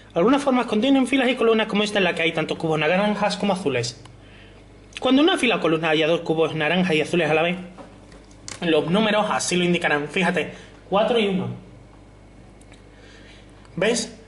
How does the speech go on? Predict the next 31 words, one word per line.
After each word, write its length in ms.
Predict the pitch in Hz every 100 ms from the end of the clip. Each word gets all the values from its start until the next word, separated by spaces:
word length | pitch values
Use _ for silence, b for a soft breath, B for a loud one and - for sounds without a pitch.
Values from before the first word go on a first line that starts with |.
| -
Cuando 200 | - 196
en 40 |
el 20 | -
extremo 220 | - 196
de 80 | 208
una 100 | 185
fila 340 | 208 190 180
o 100 | 170
columna 320 | 170 202 190
aparezcan 360 | 151 156 - 180
dos 120 | 185
números, 300 | 214 - -
se 100 | 202
trata 260 | 185 185 196
de 40 |
una 140 | 190 180
pista 260 | 180 143
doble. 260 | 131 135 - B B -
En 80 | 185
este 180 | 202
caso, 480 | 214 233 - 262 262 - -
indica 280 | 175 180 180
que 100 | 170
hay 40 |
cuatro 260 | 175 175 156
cubos 240 | 170 170
azules 320 | 156 175 160
seguidos 300 | - 196 233
y 60 | 196
uno 120 | 196
naranja. 480 | 185 131 117 -